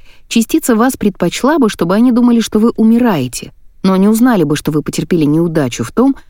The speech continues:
что другим недостойным достаётся с лёгкостью. Казалось бы, сложнее уже некуда. Но вы ещё и пытаетесь контролировать то влияние,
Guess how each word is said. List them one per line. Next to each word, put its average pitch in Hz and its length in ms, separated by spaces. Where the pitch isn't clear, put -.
что - 220
другим 180 400
недостойным 160 720
достаётся 160 520
с - 120
лёгкостью. - 600
Казалось 269 340
бы, 220 140
сложнее 220 520
уже 208 220
некуда. 196 560
Но 240 120
вы 269 100
ещё 208 260
и 208 40
пытаетесь 185 520
контролировать 180 720
то 156 120
влияние, 147 600